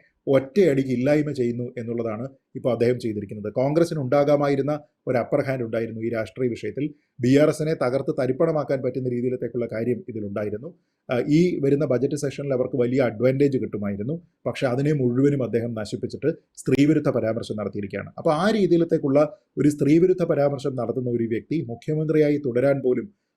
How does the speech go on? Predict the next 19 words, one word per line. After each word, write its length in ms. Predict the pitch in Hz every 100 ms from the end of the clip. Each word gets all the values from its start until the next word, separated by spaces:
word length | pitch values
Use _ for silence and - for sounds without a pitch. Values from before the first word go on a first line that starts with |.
| 135
അദ്ദേഹത്തിന് 380 | 127 131 131
അർഹതയുണ്ടോ 580 | 117 113 135 135 120 120 113
എന്ന 120 | 120 113
കാര്യമാണ് 400 | 113 113 110 110
നമ്മൾ 180 | 107 107
ചിന്തിക്കേണ്ടത്. 560 | 107 104 98 101 101 -
കാരണം, 300 | 117 127 147 147 - _ -
ഏഹ്, 120 | 117 -
കേവലം, 380 | 135 156 175 131 -
ഏഹ്, 340 | 110 - - - -
ജേർണലിസ്റ്റുകളെ 580 | 110 127 160 165 165 165
ഡിഫൈൻ 280 | 147 147 139
ചെയ്യുന്നു 240 | 135 135
അല്ലെങ്കിൽ 240 | 127 127 123
ഇവരാരാണ് 460 | 131 123 123 120
എന്നൊക്കെ 300 | 120 135 - -
പറയുന്നതൊക്കെ 580 | 147 147 147 - - 139
തന്നെ 220 | 156 151
നമുക്ക് 260 | 135 127